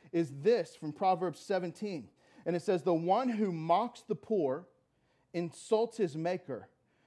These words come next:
and one who rejoices over calamity will not go unpunished." These are incredibly strong words. They're incredibly strong words because I think that probably you, and I know that I have,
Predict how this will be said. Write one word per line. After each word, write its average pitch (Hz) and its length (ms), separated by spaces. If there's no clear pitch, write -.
and 165 240
one 202 220
who 226 140
rejoices 185 760
over 165 220
calamity 156 640
will 135 100
not 165 240
go 160 220
unpunished." 160 640
These 294 220
are 339 100
incredibly 151 640
strong 135 480
words. 117 480
They're 269 140
incredibly 220 560
strong 175 380
words 185 260
because 175 320
I 185 80
think 233 260
that - 240
probably 208 480
you, 196 300
and 190 80
I 180 80
know 202 220
that 160 120
I 180 180
have, 185 360